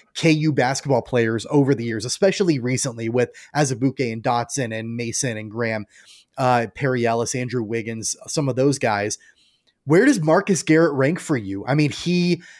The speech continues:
uh, he, he's never really been a flashy player.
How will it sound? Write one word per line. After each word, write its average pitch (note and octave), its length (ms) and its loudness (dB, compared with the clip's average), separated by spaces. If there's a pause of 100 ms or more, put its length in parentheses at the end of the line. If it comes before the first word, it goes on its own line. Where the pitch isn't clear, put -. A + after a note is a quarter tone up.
(200)
uh, C#3 340 4 (1200)
he, F3 420 -4
he's C#3+ 260 -4
never F#3+ 420 2
really F#3+ 320 2
been D#3+ 200 4
a D3 100 2
flashy D3+ 540 0
player. A#2 440 0